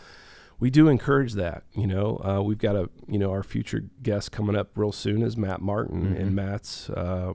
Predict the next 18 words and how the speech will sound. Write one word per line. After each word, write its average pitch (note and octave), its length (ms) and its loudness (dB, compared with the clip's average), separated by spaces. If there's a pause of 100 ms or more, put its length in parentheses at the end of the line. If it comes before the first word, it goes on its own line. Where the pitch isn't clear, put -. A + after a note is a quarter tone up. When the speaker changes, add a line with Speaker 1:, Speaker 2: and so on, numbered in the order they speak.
(160)
Speaker 1:
our G2 120 -2
certified G2 460 -2
industrial F#2+ 400 -4
hygienist, G#2+ 720 -4
uh, G#2 80 -6
one G#2 240 -2
of G#2 60 -2
our G2+ 80 -4
certified G#2 400 -4
industrial G2+ 400 -6
hygienists G#2+ 380 -4
on A2 100 0
staff, G#2+ 440 -2
and F#2+ 100 -4
he, A2 260 0 (800)
uh, F#2+ 240 -2
he A2 140 -2
came, A2+ 440 0